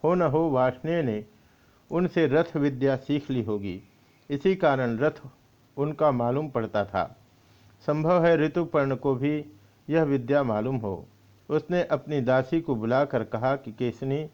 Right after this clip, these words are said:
तू जा, इस बात का पता लगा कि वह कुरूप पुरुष कौन है। संभव है यही हमारे पतिदेव हों।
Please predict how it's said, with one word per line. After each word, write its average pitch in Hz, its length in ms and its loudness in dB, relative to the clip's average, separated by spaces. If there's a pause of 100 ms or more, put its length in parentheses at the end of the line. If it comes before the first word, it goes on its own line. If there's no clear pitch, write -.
(320)
तू 135 100 2
जा, 107 320 0 (440)
इस 165 160 2
बात 151 360 2
का 151 80 4
पता 139 320 2
लगा 110 320 2
कि 117 160 -8
वह 131 180 0
कुरूप 156 420 -2
पुरुष 131 260 -4
कौन 113 320 -4
है। 95 220 -6 (640)
संभव 160 440 0
है 170 140 2
यही 147 260 4
हमारे 135 380 2
पतिदेव 123 500 -2
हों। 95 220 -6